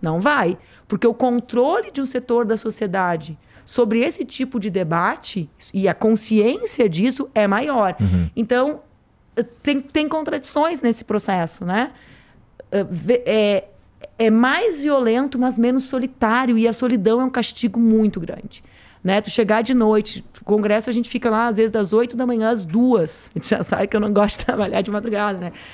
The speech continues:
Speaker 1: Então, assim, o cara fica ali, sem ver sol, né? E chega de noite, cara, não tem com quem falar sobre aquilo.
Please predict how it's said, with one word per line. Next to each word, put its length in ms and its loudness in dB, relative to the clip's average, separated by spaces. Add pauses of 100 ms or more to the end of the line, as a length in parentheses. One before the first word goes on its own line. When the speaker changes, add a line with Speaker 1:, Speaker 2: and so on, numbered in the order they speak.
(140)
Speaker 1:
Então, 120 4
assim, 260 2
o 280 -12
cara 240 2
fica 260 -2
ali, 360 2
sem 180 -2
ver 160 -4
sol, 600 0
né? 280 -4 (440)
E 100 0
chega 380 -4
de 120 -2
noite, 680 2
cara, 200 -8
não 140 0
tem 180 2
com 140 0
quem 200 0
falar 720 0 (640)
sobre 260 0
aquilo. 460 0